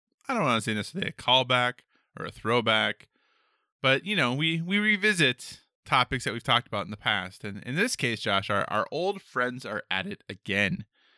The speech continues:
So there was a recent update to Dungeon Dice, the Lost Kingdom expansion, plus Epic Dice Tower Defense. Now, what is very, very confusing,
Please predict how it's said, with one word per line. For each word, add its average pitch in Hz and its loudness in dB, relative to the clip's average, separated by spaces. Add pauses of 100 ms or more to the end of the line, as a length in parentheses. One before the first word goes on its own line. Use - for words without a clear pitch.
(500)
So 120 2
there 123 0
was 165 -2
a 156 2
recent 202 -2
update 107 0 (200)
to 110 -4
Dungeon 160 -2
Dice, 131 -2
the 107 -4
Lost 113 0
Kingdom 123 -6
expansion, 98 -2 (400)
plus 170 0 (120)
Epic 147 -2
Dice 120 0
Tower 104 0
Defense. 95 -4 (560)
Now, 123 0
what 143 -8
is 147 -10
very, 262 -2
very 214 0
confusing, 160 -2